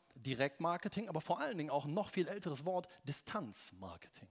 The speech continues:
Weil du willst ja über die Distanz Menschen dazu bewegen, das zu tun, was du willst. Werde ich nachher nochmal drüber sprechen im nächsten Vortrag.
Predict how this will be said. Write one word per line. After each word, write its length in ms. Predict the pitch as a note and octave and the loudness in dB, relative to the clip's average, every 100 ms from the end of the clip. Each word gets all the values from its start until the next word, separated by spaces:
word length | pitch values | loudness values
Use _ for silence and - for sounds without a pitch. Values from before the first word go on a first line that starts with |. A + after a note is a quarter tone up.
| - _ _ _ _ _ _ _ _ B2+ | -20 _ _ _ _ _ _ _ _ 0
Weil 100 | C#3 | 2
du 120 | C#3 | 2
willst 200 | A#3 - | 2 2
ja 60 | |
über 200 | G#3 B3 | 0 0
die 120 | G#3 E3+ | 0 0
Distanz 500 | D#3+ - G#3 E3+ F3 | -2 0 0 0 -2
Menschen 240 | E3+ F3+ | -2 0
dazu 280 | E3+ - D3+ | 0 0 -6
bewegen, 420 | D3 D3 E3 D#3 | -2 0 0 0
das 180 | D#3+ - | -2 -2
zu 80 | D#3 | -4
tun, 260 | - E3+ | -2 -2
was 120 | C3+ | -2
du 180 | - C3 | -4 -2
willst. 220 | D3 B2 | 0 0
Werde 100 | B2 | -2
ich 80 | B2 | -2
nachher 200 | C3+ B2+ | -4 -4
nochmal 140 | G2+ G2+ | -6 -8
drüber 160 | G#2+ | -8
sprechen 280 | - G#2 A2 | -8 -8 -8
im 80 | A2 | -6
nächsten 240 | A#2+ A#2 | -6 -6
Vortrag. 400 | B2 A#2+ - - | -6 -8 -10 -18